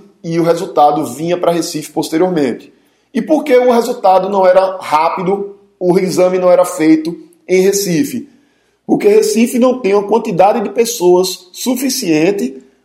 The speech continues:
pra esse exame, que era um exame bem específico, ser feito aqui com custo acessível.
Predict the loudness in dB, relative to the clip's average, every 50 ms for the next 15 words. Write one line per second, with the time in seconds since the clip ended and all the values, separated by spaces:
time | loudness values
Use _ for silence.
0 | _ _ -2 0 2 4 4 4 2 0 0 -2 -2 0 2 2 2 2 0 2
1 | 2 2 2 0 -2 0 0 0 0 0 -2 0 0 -2 -2 -2 -2 -2 -2 -2
2 | -2 -4 -6 -6 -8 -10 -10 -6 -4 -4 -4 -2 -2 -2 0 -2 -2 -2 -2 -4
3 | -4 -4 -4 -6 -8 -12 _ _ _ _ _ _ 0 0 0 0 0 -2 -2 0
4 | 0 0 0 -2 -4 -4 -6 -6 -4 -4 -4 -4 -2 -4 -6 -6 -8 -14 -20